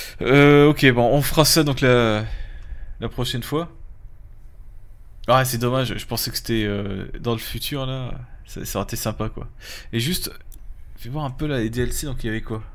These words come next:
Offre spéciale saisonnière. Nettoyer l'atelier, ça, je l'avais fait, je crois.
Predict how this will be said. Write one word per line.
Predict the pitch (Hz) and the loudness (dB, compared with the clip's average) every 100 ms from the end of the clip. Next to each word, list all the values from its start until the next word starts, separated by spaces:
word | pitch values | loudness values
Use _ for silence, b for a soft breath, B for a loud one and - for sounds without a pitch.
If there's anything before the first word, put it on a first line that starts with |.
| - | -12
Offre | 120 - 113 | -12 -10 -10
spéciale | - 120 - 113 | -8 -6 -6 -6
saisonnière. | - 110 110 117 131 143 - - - - - - - - - - - - - - b b b b - | -8 -8 -6 -6 -8 -10 -20 -20 -20 -20 -20 -20 -20 -20 -20 -20 -20 -20 -20 -20 b b b b -14
Nettoyer | 110 - 113 110 | -12 -4 -2 0
l'atelier, | 107 - 113 113 | -4 -4 -4 -4
ça, | 107 127 | -4 -4
je | 127 | -2
l'avais | 98 107 | -2 -2
fait, | - 135 | -4 -6
je | - | -6
crois. | 104 110 | -10 -12